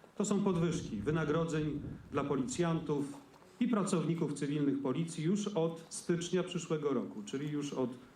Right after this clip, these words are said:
następnego miesiąca te podwyżki będą wypłacane, dlatego że policjanci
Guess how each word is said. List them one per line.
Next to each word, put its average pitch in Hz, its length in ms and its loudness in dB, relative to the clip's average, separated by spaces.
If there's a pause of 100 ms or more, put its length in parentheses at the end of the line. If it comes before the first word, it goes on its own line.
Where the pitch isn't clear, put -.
(340)
następnego 139 560 2
miesiąca 135 680 2 (560)
te 156 80 4
podwyżki 131 580 0
będą 117 440 4 (380)
wypłacane, 139 720 6
dlatego 185 380 4
że 170 320 2 (800)
policjanci 165 960 2